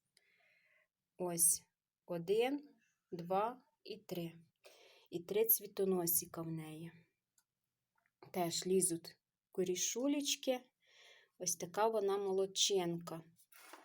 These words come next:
Так, далі. Далі ця малявочка від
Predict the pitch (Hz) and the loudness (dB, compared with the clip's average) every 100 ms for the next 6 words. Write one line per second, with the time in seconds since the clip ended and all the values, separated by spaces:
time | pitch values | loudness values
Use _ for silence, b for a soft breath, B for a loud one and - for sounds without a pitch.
0 | B B B B B B B B B _ | B B B B B B B B B _
1 | - 190 170 170 170 - _ _ _ _ | -2 0 0 -4 -8 -18 _ _ _ _
2 | - _ 180 196 180 170 165 170 _ b | -18 _ -2 2 2 2 -2 -10 _ b
3 | b b b - 202 202 180 170 180 175 | b b b 0 4 4 6 8 8 6
4 | 175 175 175 170 170 - 202 240 - _ | 2 2 4 2 0 -4 -6 -8 -10 _
5 | _ _ _ _ - 185 175 - | _ _ _ _ -2 0 0 -4